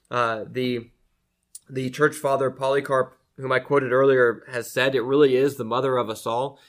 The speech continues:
It's the beginning of all of, of the graces that God has given to us. Uh, once he gives us faith and by faith unites us to his Son, the Lord Jesus Christ,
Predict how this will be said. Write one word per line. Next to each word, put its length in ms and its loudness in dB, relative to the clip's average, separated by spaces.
It's 160 -6
the 100 -6
beginning 440 0
of 140 0
all 300 4
of, 160 0
of 480 -2
the 80 -4
graces 680 -2
that 140 -2
God 280 0
has 380 -4
given 340 -6
to 160 -2
us. 260 -2
Uh, 220 -8
once 320 0
he 140 2
gives 340 0
us 220 -2
faith 480 -4
and 160 -6
by 160 2
faith 460 -2
unites 500 -4
us 260 -4
to 440 -8
his 280 -10
Son, 280 0
the 80 -4
Lord 320 -4
Jesus 340 -10
Christ, 420 -6